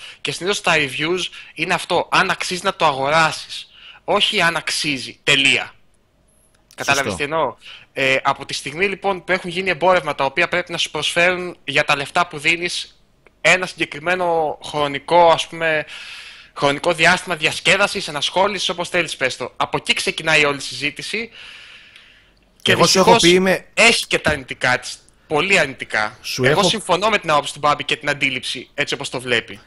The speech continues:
Speaker 2: Κοίταξε, εγώ νομίζω ότι στο συγκεκριμένο θέμα έχω καταθέσει την άποψή μου πολλές φορές, ε, και ότι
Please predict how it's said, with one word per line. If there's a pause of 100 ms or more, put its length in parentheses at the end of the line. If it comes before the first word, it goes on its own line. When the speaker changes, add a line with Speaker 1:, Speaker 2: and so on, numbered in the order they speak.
(200)
Speaker 2:
Κοίταξε, (160)
εγώ
νομίζω
ότι
στο
συγκεκριμένο
θέμα
έχω
καταθέσει
την
άποψή
μου
πολλές
φορές, (960)
ε,
και
ότι